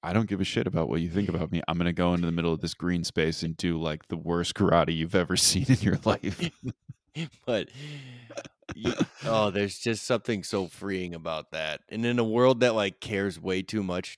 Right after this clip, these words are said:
Speaker 2: now about what other people think, that is just so refreshing to see that type of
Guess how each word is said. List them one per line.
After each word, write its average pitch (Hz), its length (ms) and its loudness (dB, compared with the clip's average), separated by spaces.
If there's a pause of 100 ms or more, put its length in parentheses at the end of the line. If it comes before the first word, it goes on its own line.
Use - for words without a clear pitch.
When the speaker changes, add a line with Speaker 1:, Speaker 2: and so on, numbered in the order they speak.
Speaker 2:
now 95 320 -2
about 90 220 -2
what 87 160 -4
other 87 140 -6
people 90 300 -10
think, 85 360 -10
that 87 160 -6
is 85 100 -10
just 95 220 -8
so 87 140 -4
refreshing 82 760 -8
to 80 120 -14
see 80 320 -12
that 76 320 -10
type 82 280 -12
of 80 180 -10